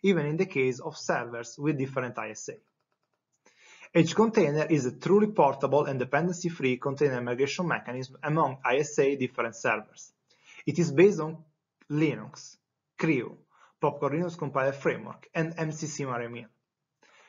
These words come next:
Finally, edge container shown to add minimal overhead. Its first component, the transpiler, might even speed up the original application execution time. Its second component, the runtime,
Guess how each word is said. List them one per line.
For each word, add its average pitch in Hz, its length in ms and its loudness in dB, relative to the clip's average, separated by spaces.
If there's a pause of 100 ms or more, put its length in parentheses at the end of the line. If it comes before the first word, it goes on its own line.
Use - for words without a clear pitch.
(100)
Finally, 165 600 -2
edge - 200 -4
container 156 500 0
shown 139 440 -2
to 160 160 2
add 131 240 0
minimal 143 460 -2
overhead. 117 480 -4 (460)
Its 151 220 -4
first 208 300 -2
component, 139 680 0
the 131 120 -2
transpiler, 127 680 -2 (300)
might 147 240 -2
even 214 300 0
speed 202 300 -2
up 131 220 0
the 160 120 2
original 135 340 -2
application 135 460 -2
execution 120 500 -6
time. 107 380 -10 (760)
Its 165 280 2
second 185 340 2
component, 139 600 2
the 127 220 -4
runtime, 117 580 -2